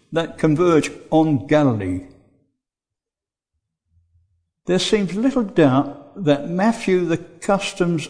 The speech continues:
officer, had often heard Jesus preaching and was already favourably dispo-, disposed to him.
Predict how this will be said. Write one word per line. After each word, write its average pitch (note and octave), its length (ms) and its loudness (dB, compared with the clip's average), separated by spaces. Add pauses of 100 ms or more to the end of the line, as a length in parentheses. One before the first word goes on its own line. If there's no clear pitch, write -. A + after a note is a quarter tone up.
officer, A#2+ 580 -2 (840)
had C#3 260 -2
often F3+ 380 0
heard D#3 380 0
Jesus C#3+ 360 0
preaching G2+ 600 -2 (1300)
and F3+ 120 -2
was E3+ 140 0
already G#3 560 0 (100)
favourably F3 680 -2
dispo-, F3+ 720 -2
disposed E3+ 680 -2
to E3+ 120 0
him. F#2 420 -4